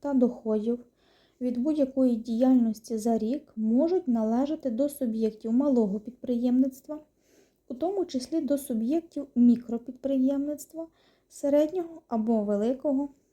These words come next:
підприємництва. Розглядаємо детальніше. <clears throat> Суб'єктами мікропідприємництва є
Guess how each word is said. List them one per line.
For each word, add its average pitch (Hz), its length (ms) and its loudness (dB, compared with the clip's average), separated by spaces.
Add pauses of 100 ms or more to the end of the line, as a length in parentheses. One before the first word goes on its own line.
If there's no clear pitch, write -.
(220)
підприємництва. 202 1120 -2 (680)
Розглядаємо 247 800 -6 (120)
детальніше. 196 760 -4 (600)
<clears throat> 247 600 -2
Суб'єктами 262 680 2
мікропідприємництва 285 1500 -2
є 208 380 -6